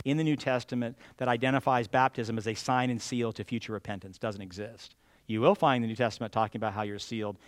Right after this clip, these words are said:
in the Holy Spirit, which is a glorious thing. Because if you're sealed, what? If you're sealed, you can't get out, right?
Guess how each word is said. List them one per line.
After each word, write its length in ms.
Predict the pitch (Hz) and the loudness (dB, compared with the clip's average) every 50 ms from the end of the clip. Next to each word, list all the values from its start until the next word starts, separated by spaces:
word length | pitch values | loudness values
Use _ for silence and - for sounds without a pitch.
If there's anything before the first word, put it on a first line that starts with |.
| - _ | -10 _
in 80 | 120 117 | -4 -2
the 100 | 110 107 | -2 0
Holy 180 | - 107 107 | -2 -2 -2
Spirit, 420 | - - - 127 - 165 104 - _ _ _ - - - - _ | -4 -6 -6 -2 -4 -4 -4 -6 _ _ _ -20 -20 -20 -10 _
which 120 | - 147 185 | 0 2 4
is 80 | 160 | 6
a 20 | 175 | 8
glorious 320 | 160 190 220 220 208 - | 10 10 12 12 10 8
thing. 280 | - 247 247 185 131 110 - - - - - - _ | 8 8 8 8 6 0 -8 -18 -20 -20 -20 -2 _
Because 160 | 165 170 185 | 8 8 10
if 80 | 180 | 10
you're 80 | 160 196 | 8 6
sealed, 340 | - - 285 277 262 233 185 | 8 10 12 12 12 12 12
what? 320 | 226 240 196 143 - - - - - - _ - - 143 - _ _ _ _ _ _ _ _ _ _ _ _ _ _ _ - - - - - _ | 12 12 12 12 8 -2 -18 -20 -20 -20 _ -14 -14 -14 -14 _ _ _ _ _ _ _ _ _ _ _ _ _ _ _ -20 -20 -20 -20 -12 _
If 140 | - 104 - | -6 -4 -2
you're 80 | 113 107 | -2 0
sealed, 300 | - 151 156 156 151 123 | 4 6 8 8 8 6
you 100 | 127 - | 4 4
can't 240 | - 143 143 131 | 6 4 4 6
get 100 | 135 143 | 4 6
out, 260 | 131 131 117 95 - - - _ _ - - - - - _ _ _ _ _ _ _ _ - _ _ _ _ | 6 6 6 4 0 -6 -18 _ _ -16 -16 -16 -18 -20 _ _ _ _ _ _ _ _ -20 _ _ _ _
right? 280 | 123 120 117 117 131 | -2 0 2 0 0